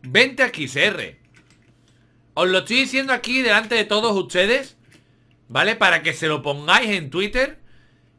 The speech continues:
y lo, las excusas que os ponga se las meta por el culo.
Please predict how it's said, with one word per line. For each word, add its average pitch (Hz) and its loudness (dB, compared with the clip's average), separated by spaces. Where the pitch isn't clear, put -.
y 185 0
lo, 165 -2
las 165 2
excusas 180 -2
que 160 -4
os 151 -2
ponga 254 0
se - -4
las 160 2
meta 202 0
por 190 -2
el 160 -4
culo. 101 -10